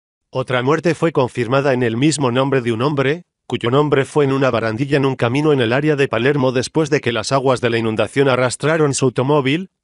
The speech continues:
indicaron los noticieros italianos. Dos personas cayeron como consecuencia de la tormenta en las afueras de Camerata, la provincia de Agrigento, un poblado turístico siciliano famoso por sus antiguos templos griegos.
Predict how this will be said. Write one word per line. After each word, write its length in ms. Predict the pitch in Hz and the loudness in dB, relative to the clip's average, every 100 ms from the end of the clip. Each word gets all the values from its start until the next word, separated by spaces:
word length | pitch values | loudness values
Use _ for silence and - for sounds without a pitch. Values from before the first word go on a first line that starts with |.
| - | -4
indicaron 580 | 139 117 110 131 131 123 | -2 0 -2 0 2 2
los 180 | 120 | 2
noticieros 600 | 123 131 117 - 147 147 | 0 -2 -4 -2 0 0
italianos. 760 | 135 143 123 104 90 85 - - _ _ _ _ _ _ _ _ - | -2 -2 0 -2 -4 -10 -14 -16 _ _ _ _ _ _ _ _ -18
Dos 300 | 104 147 - | 0 0 2
personas 540 | 135 113 147 160 151 | -2 0 0 0 -2
cayeron 460 | 120 110 151 160 147 | -2 -2 0 0 -2
como 240 | 135 113 | -2 -2
consecuencia 600 | 123 120 113 143 156 165 | -2 -2 -2 -2 0 0
de 80 | 147 | 0
la 140 | 127 | 0
tormenta 460 | 117 113 127 139 131 | 0 0 0 2 0
en 80 | 120 | 0
las 180 | 113 113 | -2 -4
afueras 340 | - 147 135 | 0 2 2
de 120 | 143 | 2
Camerata, 720 | 131 117 107 117 113 117 139 - _ | 0 -2 0 0 0 -2 -2 -8 _
la 180 | 120 120 | 0 0
provincia 420 | - 104 131 - | 0 -2 -2 0
de 80 | 135 | 0
Agrigento, 720 | 123 120 - 165 151 127 143 - _ | 0 -2 0 -2 0 -2 -4 -8 _
un 180 | 139 123 | -2 0
poblado 440 | 120 117 147 151 | -2 0 2 0
turístico 540 | - 135 156 - 147 - | 0 0 0 0 -2 0
siciliano 600 | - - 120 139 160 160 | -4 -4 0 0 2 0
famoso 460 | 135 135 165 160 | 0 0 0 0
por 140 | 135 123 | 0 -2
sus 180 | 123 120 | -2 -4
antiguos 540 | 107 139 139 131 - | -2 -2 0 0 0
templos 420 | 160 147 127 110 | 0 0 -2 -2
griegos. 600 | 110 110 98 92 - - | 0 0 -2 -8 -10 -20